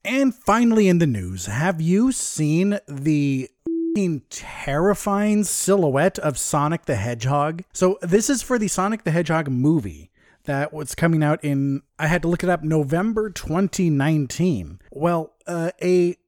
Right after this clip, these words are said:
kind of a teaser, not a full teaser, but just a shot of this blue line flying around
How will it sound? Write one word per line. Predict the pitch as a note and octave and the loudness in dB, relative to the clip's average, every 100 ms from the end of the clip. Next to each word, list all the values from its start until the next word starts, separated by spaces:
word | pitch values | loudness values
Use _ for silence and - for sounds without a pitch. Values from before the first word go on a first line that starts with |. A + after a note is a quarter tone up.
| _ | _
kind | - B3+ C#4 | -4 0 0
of | B3 | -2
a | D#3+ | -6
teaser, | - - A3+ A3 B3+ B3+ _ | -6 -2 -2 0 -2 -4 _
not | E3 B3 C4+ | -2 0 0
a | |
full | - C4 B3 | 2 2 2
teaser, | F3+ D3 A#2+ B2 | 0 0 0 -2
but | A#2 B2+ | -2 -2
just | - F3 - - | 2 2 0 -4
a | D#3 D#3 D3+ D3+ C3+ | 0 2 2 0 -2
shot | - F3+ | 0 0
of | E3 | 0
this | D3 | -2
blue | B2+ D3 G#3+ | 0 4 4
line | F3+ E3 F3 F3 | 4 4 2 0
flying | - D#3 C#3+ | 0 0 2
around | C3 A#2+ A#2+ A#2+ | 2 2 0 -2